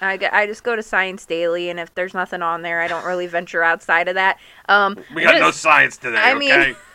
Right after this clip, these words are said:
Speaker 1: <laughs> but no, like, yeah, I, I, when I, when I come across other articles, I
Speaker 2: Yeah.
Speaker 1: read them on other science websites. I'm not, like, you know, only Science Daily, but, like, when I go to physically, like,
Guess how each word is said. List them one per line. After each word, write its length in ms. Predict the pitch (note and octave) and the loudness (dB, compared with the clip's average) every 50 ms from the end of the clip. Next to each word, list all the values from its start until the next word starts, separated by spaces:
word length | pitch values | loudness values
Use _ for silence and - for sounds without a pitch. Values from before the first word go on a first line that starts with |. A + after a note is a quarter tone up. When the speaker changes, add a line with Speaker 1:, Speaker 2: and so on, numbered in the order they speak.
| _ _ _ _ _ _ | _ _ _ _ _ _
Speaker 1:
<laughs> 560 | A4+ A4+ - - - C#3 - - C3 - - | 2 2 2 -2 -10 -16 -16 -16 -18 -16 2
but 200 | - C4 C#4 A#3+ | 6 6 6 6
no, 380 | B3 C#4 C4+ C4 B3 A#3 A3 G#3 | 6 6 6 8 8 8 6 6
like, 340 | G#3+ A#3+ A3+ A3 A3 A3 - - | 6 4 4 4 2 0 -6 -10
yeah, 540 | G#3 A3+ A#3+ C4+ C#4+ C#4 C4 - - D3 - - | -10 -4 2 4 6 6 6 4 2 -2 -6 -2
I, 260 | - F#3+ C4+ C#4 C4+ - - - _ - | 0 2 2 2 2 0 -4 -12 _ -10
I, 80 | F#3+ - _ _ | -10 -10 _ _
when 280 | A#3 A#3 C4+ D4 D4+ D#4 | -12 -4 -2 0 2 2
I, 280 | D#4 D4+ D4 C#4 G#3+ - - _ _ _ - - _ _ _ | 2 0 0 -4 -8 -16 -20 _ _ _ -20 -20 _ _ _
when 220 | G#3 A3+ A#3+ B3 | -8 -6 -2 -2
I 80 | A#3+ A#3+ | -2 -2
come 220 | A#3+ B3+ A3+ G#3+ | -2 -4 -2 -2
across 400 | G#3+ - - G#3+ G3+ A3+ - - - | -2 -2 0 0 0 0 -2 -6 -4
other 240 | - G3 F#3+ F3+ - | -4 -2 0 0 2
articles, 640 | - F#3+ A3+ A#3+ G#3 G3+ - - F#3 F3+ F#3+ F#3+ | 6 8 8 8 8 4 2 0 0 0 2 2
I 100 | F3+ E3 | 0 0
Speaker 2:
Yeah. 60 | E3+ E3+ | 0 -2
Speaker 1:
read 280 | F#3+ A#3 B3 A3 F3 | -2 -2 -2 -2 0
them 320 | - F#3+ F#3 F3+ F3+ F3+ F3 | 2 2 2 2 2 0 0
on 160 | E3 F3+ F#3 | 0 2 2
other 240 | F3+ G3 F#3 F3+ F#3 | 0 2 0 0 -2
science 500 | - - F3+ F#3 F3+ F3+ F#3 A3 - - | 2 2 2 2 2 0 -4 -8 -10 -4
websites. 480 | F#3 F#3 F3 F#3 - F#3 F3+ F3+ F#3 | -2 -2 -2 -2 -2 -2 -2 -2 -2
I'm 100 | F#3+ F#3 | -4 -4
not, 220 | F#3+ F#3 F3 - F3 | -2 -2 -2 0 0
like, 260 | F3 F3 E3+ - - _ _ _ _ _ | 0 0 0 -4 -10 _ _ _ _ _
you 120 | - G3+ G3+ | -8 -4 -2
know, 140 | F#3+ F3+ - | -2 -2 -2
only 380 | F3 G3+ A3 A3 A3 G#3+ G3+ G3 | -4 -4 -4 -4 -4 -6 -8 -6
Science 480 | - A3+ G3 F#3+ F#3+ G3 G3 G#3+ - | -2 0 0 0 0 -2 -6 -10 -8
Daily, 360 | - G3+ G#3 G3+ F#3+ F#3+ F#3 F#3 | -4 -4 -2 -2 -2 -4 -4 -2
but, 180 | F#3+ F#3+ F3 | 0 0 0
like, 200 | D#3+ G3 F#3+ F#3+ | 2 0 0 0
when 140 | - G#3 G3+ | 0 0 2
I 80 | G#3 G3 | 2 0
go 160 | F#3+ G#3 G#3+ | 2 2 2
to 100 | G#3 F#3+ F#3+ | 2 2 0
physically, 600 | - _ A3 G#3 A3+ G3+ G#3 G3 G#3 G#3 G3+ G3+ | 0 _ -4 -4 -2 -4 -8 -6 -4 -2 -2 0
like, 300 | G3 F#3+ F3 F3 - | 2 2 0 0 -2